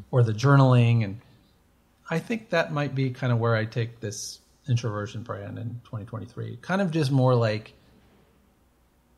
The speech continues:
less about society. I'm done talking about Fauci and all that shit. Like, it's just,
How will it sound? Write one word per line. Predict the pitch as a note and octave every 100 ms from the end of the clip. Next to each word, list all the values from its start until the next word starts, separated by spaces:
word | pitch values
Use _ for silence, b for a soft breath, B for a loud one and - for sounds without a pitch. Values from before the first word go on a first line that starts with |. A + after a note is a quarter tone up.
| _ _ _ _ _ -
less | F3+ A#3 A#3+
about | F#3 F3 E3
society. | F3+ C3 D3+ D3 D3+ D3 D3
I'm | A#2+
done | A2 C#3+ C#3
talking | C#3 C#3 B2 C3
about | A#2+ A#2
Fauci | - A#2+ A2+ A2+ B2
and | A2
all | G#2+
that | G#2+ G#2
shit. | - A2 G#2 A2
Like, | G#2+
it's | A2 B2
just, | - B2 -